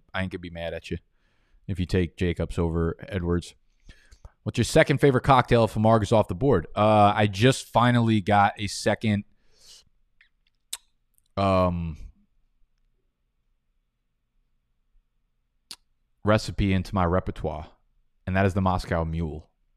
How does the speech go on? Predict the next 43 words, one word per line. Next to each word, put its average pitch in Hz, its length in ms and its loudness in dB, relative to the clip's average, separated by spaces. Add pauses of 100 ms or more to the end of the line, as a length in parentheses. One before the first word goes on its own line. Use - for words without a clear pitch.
(420)
I 90 40 -8
served 95 320 -2
one. 95 140 2
I, 98 140 -2 (100)
I - 60 -6
made 104 200 0
my, 92 100 0 (120)
you 107 100 -8
see 120 160 -2
that 127 380 2 (120)
mug 117 220 2
right 151 180 0
there 190 220 2 (1080)
on 107 80 -2
the 107 60 -2
table, 123 180 -2
the 101 80 -2
sil-, 123 400 0
the 107 240 -2
bronze 104 480 2
one? 147 260 0 (320)
There's 98 140 -2
a 101 60 0
Moscow 110 400 0
Mule. 101 480 2 (180)
There's - 80 -20
probably 113 200 6
remnants 98 440 2
of 87 160 -2
it 87 80 2
in 95 80 2
there. 82 140 -2
Let 85 100 -4
me 113 60 4
see. - 140 2 (4000)
Fucking 98 280 -12
disrespectful. 95 720 -6
She 113 160 -2
didn't 113 100 2
even 101 120 -2
finish 107 440 -2
her, 98 320 2
uh, 92 340 2